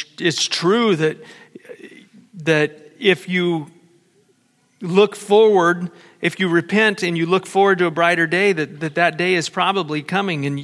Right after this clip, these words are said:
and you can actually rest in it and look forward to it, and you'll have hope, and this is all good. Um, this could end well for you. But it's all predicated on the,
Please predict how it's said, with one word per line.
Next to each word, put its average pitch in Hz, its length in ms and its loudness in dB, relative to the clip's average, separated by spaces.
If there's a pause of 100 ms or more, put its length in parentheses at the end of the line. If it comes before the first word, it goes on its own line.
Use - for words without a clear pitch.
and 151 180 -4
you 165 120 -4
can 160 160 -8
actually 165 420 -4
rest 156 400 -2
in 135 140 -6
it 127 120 -12
and 147 200 -10
look 151 160 -8
forward 170 400 -4
to 151 180 -8
it, 127 100 -10
and 147 140 -10
you'll 143 120 -8
have 143 220 -6
hope, 180 380 -2
and 143 100 -12
this 151 200 -12
is 143 120 -10
all 156 160 -4
good. 165 380 0 (560)
Um, 139 460 -4
this 160 180 -4
could 160 160 -4
end 170 220 -2
well 190 260 -2
for 170 260 -4
you. 127 220 -10 (1600)
But 151 120 -6
it's 151 140 -6
all 180 120 -2
predicated 175 640 -6
on 147 180 -6
the, 135 200 -10